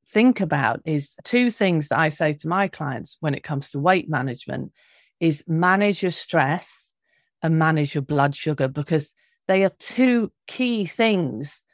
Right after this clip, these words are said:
that will really help you manage your weight, lose weight if that's what you're, you're aiming to do. 'Cause stress is just so detrimental to, to weight loss. It, you know,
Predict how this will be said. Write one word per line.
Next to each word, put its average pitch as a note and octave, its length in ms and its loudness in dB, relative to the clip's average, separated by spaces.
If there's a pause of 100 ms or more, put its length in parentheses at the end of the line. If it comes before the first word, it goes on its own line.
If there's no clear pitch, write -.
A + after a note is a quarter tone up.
(340)
that F3 100 -2
will E3 200 4
really E3+ 480 6
help D#3 340 4
you D3 80 0
manage C#3+ 380 -2
your C#3 100 0
weight, C#3 320 0
lose D3+ 380 2
weight C3+ 280 2
if C3+ 140 -8
that's - 260 -2
what C3 240 -6
you're, C#3+ 380 -6
you're C3+ 240 -2
aiming C3+ 380 -2
to - 100 -14
do. C3+ 320 -4 (460)
'Cause E3+ 180 -2
stress - 640 2
is D3 180 -6
just - 400 -4 (120)
so G#3 520 0
detrimental D3+ 880 0
to, C#3+ 460 -4 (160)
to C3+ 180 -6
weight C#3 320 0
loss. - 460 -6 (460)
It, - 120 -4
you F3+ 140 2
know, D3+ 200 4